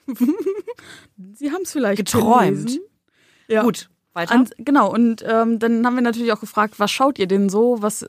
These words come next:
Speaker 1: macht so die Flüsterfragen-Community im, im Fernsehen gerne gucken?“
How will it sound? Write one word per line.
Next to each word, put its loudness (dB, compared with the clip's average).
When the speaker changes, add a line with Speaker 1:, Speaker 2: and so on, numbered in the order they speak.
Speaker 1:
macht -8
so -4
die -4
Flüsterfragen-Community 0
im, 4
im -16
Fernsehen 2
gerne 2
gucken?“ -4